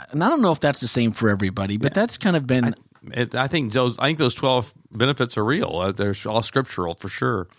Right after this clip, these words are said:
Speaker 1: Yeah.
Speaker 2: I, I really enjoyed asking people to, to investigate their own lives and ask themselves, "Am I a generous person?"
Speaker 1: Yeah.
Speaker 2: I, I thought, you know, that's when, 'cause
Speaker 1: <laughs> That's
Speaker 2: I,
Speaker 1: a tough one to
Speaker 2: when I was
Speaker 1: answer.
Speaker 2: studying and that ca-, I found that question, came across it, I thought,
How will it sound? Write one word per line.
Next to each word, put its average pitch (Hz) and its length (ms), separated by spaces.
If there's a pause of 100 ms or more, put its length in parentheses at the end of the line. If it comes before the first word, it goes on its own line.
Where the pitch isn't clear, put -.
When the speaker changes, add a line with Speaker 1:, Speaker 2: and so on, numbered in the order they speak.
(120)
Speaker 1:
Yeah. 131 480
Speaker 2:
I, - 220
I 151 60
really 185 320
enjoyed 131 760
asking 107 840 (100)
people 117 240
to, 98 220
to - 180
investigate 107 600
their 101 180
own 101 200
lives 95 420
and 101 260
ask 117 280
themselves, 98 480
"Am 104 180
I 104 100
a 95 60
generous 92 420
person?" 73 440 (260)
Speaker 1:
Yeah. 104 220 (840)
Speaker 2:
I, 104 260
I 127 40
thought, 120 320
you 196 120
know, 135 100
that's - 340 (300)
when, 131 140
'cause 113 140
Speaker 1:
<laughs> - 0
That's - 260
Speaker 2:
I, - 20
Speaker 1:
a - 40
tough - 300
one 226 140
to 185 60
Speaker 2:
when 175 60
I 208 120
was 175 160
Speaker 1:
answer. 180 120
Speaker 2:
studying 156 500
and 143 100
that 151 180
ca-, 147 180
I 139 120
found 196 280
that 131 120
question, 180 380
came 156 160
across 147 220
it, 139 60
I 120 40
thought, 117 240